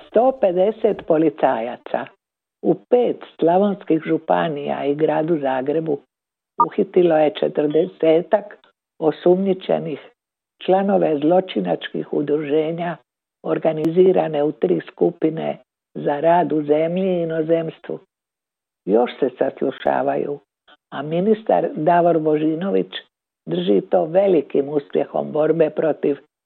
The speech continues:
ilegalnog tržišta u Europi i zločinačkih organizacija. Hrvatskom prolazi balkanski kartel, pri čemu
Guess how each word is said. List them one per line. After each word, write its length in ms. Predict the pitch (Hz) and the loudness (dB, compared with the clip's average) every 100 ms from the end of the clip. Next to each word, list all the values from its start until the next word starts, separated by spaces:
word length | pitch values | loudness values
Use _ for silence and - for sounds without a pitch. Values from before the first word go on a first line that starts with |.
| _ | _
ilegalnog 720 | - 170 165 160 156 151 147 - | 2 4 4 2 0 -2 -6 -4
tržišta 720 | - 180 135 120 - - 139 147 | -4 -2 -4 -6 -8 -4 -2 0
u 140 | 156 | 0
Europi 640 | 143 151 147 170 - 120 - _ _ _ _ _ | -2 0 0 -2 -2 -2 -2 _ _ _ _ _
i 180 | 147 156 | 0 0
zločinačkih 840 | 151 147 165 - 180 156 - - - | 2 0 0 -2 -4 -6 -4 -6 -4
organizacija. 1080 | 156 156 151 151 143 147 151 - 180 - - _ _ _ _ _ _ _ _ _ _ _ | -4 -4 -6 -4 -2 -2 -4 -4 -6 -4 -10 _ _ _ _ _ _ _ _ _ _ _
Hrvatskom 600 | 190 233 240 247 202 175 | 0 2 2 2 -2 -2
prolazi 600 | 190 214 240 247 185 147 | -2 2 4 4 2 2
balkanski 760 | 147 151 180 185 175 - - 156 | 2 2 2 0 -2 -6 -6 -4
kartel, 580 | - 151 160 - 143 135 _ _ _ _ _ | -4 -2 -2 -2 -4 -8 _ _ _ _ _
pri 160 | 156 151 | 0 2
čemu 300 | - 175 185 | 2 2 0